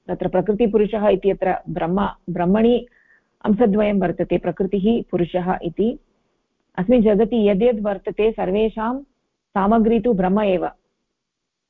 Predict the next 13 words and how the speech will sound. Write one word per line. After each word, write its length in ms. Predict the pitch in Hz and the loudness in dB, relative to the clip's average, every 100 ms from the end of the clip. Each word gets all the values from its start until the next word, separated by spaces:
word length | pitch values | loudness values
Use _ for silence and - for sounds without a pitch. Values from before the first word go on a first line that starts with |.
| _ _ _ _ _ _ | _ _ _ _ _ _
तर्हि 220 | - 214 254 | 2 4 4
यदा 180 | 240 | 2
वयं, 380 | 240 226 240 262 - _ _ _ _ _ _ _ | 0 -2 -2 -4 -10 _ _ _ _ _ _ _
आ, 400 | 202 196 190 185 - - | -4 -2 -2 -4 -6 -2
जीवात्मनः 1000 | 185 226 247 247 240 233 214 208 220 208 - _ - | 2 4 4 2 -2 -4 -2 -2 -2 -4 -10 _ -6
बहुलम् 520 | 180 190 226 233 208 - _ _ _ _ _ | -2 2 4 2 0 -8 _ _ _ _ _
इति 180 | 196 208 | -6 -4
वयं 260 | 190 190 180 | -2 -2 -2
वदामः, 560 | 170 190 202 185 180 | -2 0 -2 -2 -2
यदा 240 | 190 180 196 | -2 -2 -2
वयं 180 | 190 | -4
वदामः, 640 | 185 165 190 190 175 196 240 _ _ _ _ _ _ _ _ _ 214 | -6 -6 -6 -6 -8 -10 -12 _ _ _ _ _ _ _ _ _ 2
तर्हि 360 | 208 240 - | 4 2 -2